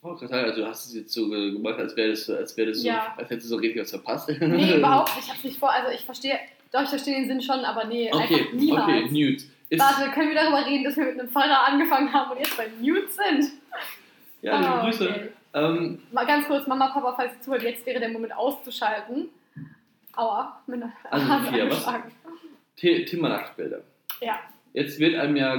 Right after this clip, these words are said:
Speaker 1: grundsätzlich in der, äh, irgendwie in der
Speaker 2: In der Grundschule
Speaker 1: Erziehung,
Speaker 2: schon.
Speaker 1: ja, aber so in der Sex-, in Sexualkunde oder sowas, oder wenn man sich irgendwelche Videos, äh, äh,
Speaker 2: Es ist
Speaker 1: reinzieht
Speaker 2: einfach
Speaker 1: oder so.
Speaker 2: generelles
Speaker 1: Es
Speaker 2: Wissen, dass
Speaker 1: ist
Speaker 2: man sowas nicht machen sollte,
Speaker 1: naja,
Speaker 2: oder?
Speaker 1: es wird, es wird grundsätzlich immer beigebracht, eben so, ja, das solltest du nicht machen.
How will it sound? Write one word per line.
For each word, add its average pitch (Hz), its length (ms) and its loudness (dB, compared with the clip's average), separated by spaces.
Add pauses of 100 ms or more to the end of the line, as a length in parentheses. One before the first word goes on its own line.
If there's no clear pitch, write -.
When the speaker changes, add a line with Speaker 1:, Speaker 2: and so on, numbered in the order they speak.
Speaker 1:
grundsätzlich 139 680 -2
in 135 140 -4
der, 110 500 -2 (1400)
äh, 107 440 -2
irgendwie 110 260 -8
in 98 80 -8
der - 160 -10 (100)
Speaker 2:
In 294 100 4
der 277 120 4
Grundschule 156 520 0
Speaker 1:
Erziehung, - 20 4
Speaker 2:
schon. - 320 2 (240)
Speaker 1:
ja, 131 120 2
aber 139 100 4
so 135 80 4
in 135 80 4
der 131 100 4
Sex-, 131 240 -2
in 143 140 -2
Sexualkunde 117 720 -4
oder 107 140 -4
sowas, 107 200 -4
oder 120 180 0
wenn 120 100 2
man 127 140 0
sich 120 140 -10
irgendwelche 123 360 0
Videos, 117 500 -2 (420)
äh, 120 600 2
äh, - 40 -2
Speaker 2:
Es - 200 2
ist 320 80 2
Speaker 1:
reinzieht - 20 6
Speaker 2:
einfach 320 240 4
Speaker 1:
oder - 80 4
so. 277 60 6
Speaker 2:
generelles 247 400 2
Speaker 1:
Es - 60 -6
Speaker 2:
Wissen, - 160 0
dass 254 100 4
Speaker 1:
ist - 40 -4
Speaker 2:
man 262 100 -4
sowas 247 200 -2
nicht 240 120 -12
machen 214 220 -10
sollte, 196 240 -14
Speaker 1:
naja, 139 140 4
Speaker 2:
oder? 170 80 6
Speaker 1:
es 165 100 0
wird, 185 160 6
es - 140 0
wird 170 140 2
grundsätzlich 156 440 2
immer 147 160 2
beigebracht, 131 540 -2
eben 127 260 -6
so, 120 80 -6
ja, 117 160 0
das 117 120 -8
solltest 120 240 -2
du 120 40 -8
nicht 113 140 -10
machen. 104 280 -18